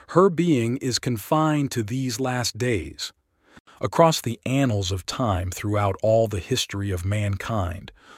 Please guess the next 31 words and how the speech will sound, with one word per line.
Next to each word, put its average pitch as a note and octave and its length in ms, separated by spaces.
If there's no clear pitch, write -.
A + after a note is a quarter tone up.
only C3+ 280
two E3 400
entities F#2+ 600
gracing A2 500
the F#2+ 80
minds G#2 500
of F2+ 120
modern G2+ 460
men G2+ 380
can G2+ 180
claim A2 380
her G2+ 260
profile, G#2 600
one G#2+ 460
on G#2 220
paper, - 500
the A2+ 160
other F#2+ 400
in G2+ 160
flesh. - 600
The A#2 160
amount D#3+ 280
of C3 120
attention A2+ 560
and F2 180
detail G2 480
given G2+ 340
to F#2 120
her G2+ 260
much-desired G#2 880
downfall G2 760